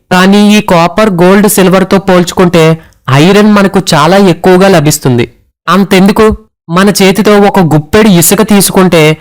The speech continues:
అందులో కూడా ఎంతో కొంత ఐరన్ పార్టికల్స్ ఉంటాయి.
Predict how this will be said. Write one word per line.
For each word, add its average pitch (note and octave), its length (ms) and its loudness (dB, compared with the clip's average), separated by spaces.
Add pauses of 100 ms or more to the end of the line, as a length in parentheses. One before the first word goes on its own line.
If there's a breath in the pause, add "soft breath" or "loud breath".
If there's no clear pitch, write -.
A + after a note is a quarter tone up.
(140)
అందులో E3+ 380 2
కూడా F#3 420 0 (240 loud breath)
ఎంతో D#3 440 0
కొంత G3 520 0 (260)
ఐరన్ E3+ 400 0
పార్టికల్స్ F#3 500 -2
ఉంటాయి. B2+ 380 -2